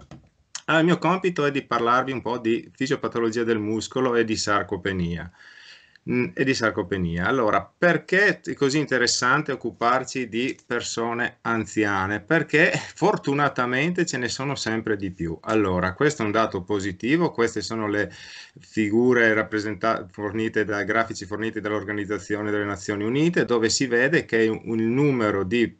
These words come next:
mm, persone over sessanta, eh, quelli rappresentati in verde, e anche over ottanta, tende ad aumentare nel corso degli anni. Vediamo nel duemiladiciassette come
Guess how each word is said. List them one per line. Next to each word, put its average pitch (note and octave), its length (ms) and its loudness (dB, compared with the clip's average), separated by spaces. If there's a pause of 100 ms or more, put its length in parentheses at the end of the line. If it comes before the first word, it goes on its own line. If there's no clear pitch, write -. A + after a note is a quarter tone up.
(160)
mm, F#2 360 0
persone G2+ 720 0
over B2+ 420 2
sessanta, F2 880 -2 (800)
eh, G2 400 -2
quelli A2 220 4
rappresentati G#2 640 0
in G2+ 140 -4
verde, G2+ 520 0
e A2 180 2
anche A#2 440 2
over B2 400 4
ottanta, G#2 600 -4
tende E3+ 320 0
ad A#2+ 100 0
aumentare A#2+ 600 0
nel G#2+ 180 -4
corso F#2+ 340 -6
degli F#2+ 220 -2
anni. F#2 260 0
Vediamo G#2 280 0
nel G2+ 120 0
duemiladiciassette G2+ 1200 0
come G2 480 -2